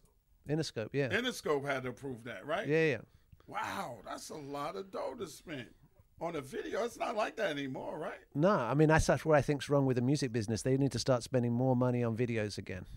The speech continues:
Speaker 2: Mm. But there's really
Speaker 1: <laughs>
Speaker 2: no, there's really no outlets, right?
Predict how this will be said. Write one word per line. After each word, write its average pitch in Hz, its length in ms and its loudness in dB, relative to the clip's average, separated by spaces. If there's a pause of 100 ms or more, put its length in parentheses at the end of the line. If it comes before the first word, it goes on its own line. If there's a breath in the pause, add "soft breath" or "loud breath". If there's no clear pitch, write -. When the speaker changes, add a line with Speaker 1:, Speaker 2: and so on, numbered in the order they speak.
(520 soft breath)
Speaker 2:
Mm. 156 340 -6 (180)
But 202 160 0
there's - 280 2
really 156 220 8
Speaker 1:
<laughs> - 60 -2
Speaker 2:
no, - 180 2 (300 soft breath)
there's 202 180 2
really 208 240 0
no 202 180 -4
outlets, 202 640 -8
right? 160 240 -4